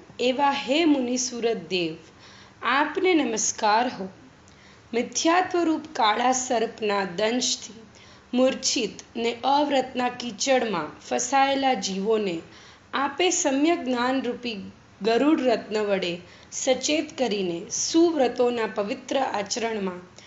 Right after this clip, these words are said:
સ્થિર કર્યા છે. આપની ઉપાસના અમને પણ જ્ઞાન સંપન્ન સુવ્રતરૂપ બનાવો, જેથી મોક્ષ માર્ગની પૂર્ણતા વડે મોક્ષ પદને સાધીએ. હે મુનિસુરત દેવ,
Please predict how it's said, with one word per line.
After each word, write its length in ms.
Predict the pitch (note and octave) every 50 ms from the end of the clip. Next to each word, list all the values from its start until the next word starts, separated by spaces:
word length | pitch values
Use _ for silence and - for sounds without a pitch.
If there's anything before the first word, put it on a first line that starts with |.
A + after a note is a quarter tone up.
| - - -
સ્થિર 500 | - - - - - A#3+ C4 D4 D4+ D4+ -
કર્યા 340 | - F#3+ F3+ F3 F3 F3+ A3
છે. 240 | A#3+ - - - - - - - - - - - - - - - - - - - - - -
આપની 540 | - A3+ B3 C#4 D4+ - F#4 E4+ E4 F#4 F#4
ઉપાસના 800 | - C4 B3 - - B3 A#3 A#3 A#3+ A#3 - - C#4+ C#4+ D4
અમને 500 | D4+ D#4 D4 C4 A3+ A3+ A#3 B3 C4+ D4+
પણ 320 | D#4 D4+ E4+ D#4+ D4+ A3+ G3+
જ્ઞાન 320 | G3+ A3 G#3 A3 B3 C4+
સંપન્ન 540 | C4+ - - C4+ B3+ B3 B3+ B3+ C4 C4 C4
સુવ્રતરૂપ 760 | B3+ - - C4+ B3+ B3 A3 A3+ A3+ G#3 G3 F#3+ G#3 A3 G3+ F3+ F3
બનાવો, 680 | G3 F#3 F3+ F3 F3+ G3+ A#3+ A#3+ B3 A3+ G#3 G3+ G3+ G3+ - - - - - - -
જેથી 360 | F3+ B3+ C4+ C4+ C4+ - D4+
મોક્ષ 480 | C#4+ C4+ C4 C4 C#4+ E4 D4+ - - C4
માર્ગની 540 | B3+ A#3+ A3+ A#3 B3 C4 B3 B3 C#4+ C#4 C4
પૂર્ણતા 600 | - - G#3+ G#3 G#3+ A3+ A#3+ B3 A#3+ B3 A#3 A3
વડે 440 | F#3+ F#3+ G3 F#3+ G3 G3 F#3+ F#3+ G3 - - - - - -
મોક્ષ 380 | A#3+ B3 C4+ D#4 E4+ E4+ - - -
પદને 400 | - A#3+ A3 F3+ F#3+ G3 G#3+ C4
સાધીએ. 600 | D#4+ - - - G#3 E3 D#3+ D#3+ D#3 F#3 F3+ D#3+ D#3 D3 - - - - - - _ - - - - - - - - - - - - - - - - - - - - - - - - - -
હે 200 | B3 C#4+ D#4+ F4+
મુનિસુરત 680 | E4+ E4 D#4+ C#4+ C4+ C#4+ C#4 - - C4 B3 B3+ B3+ A#3
દેવ, 420 | F3+ - - F#3+ F3+ F3+ F#3+ A3+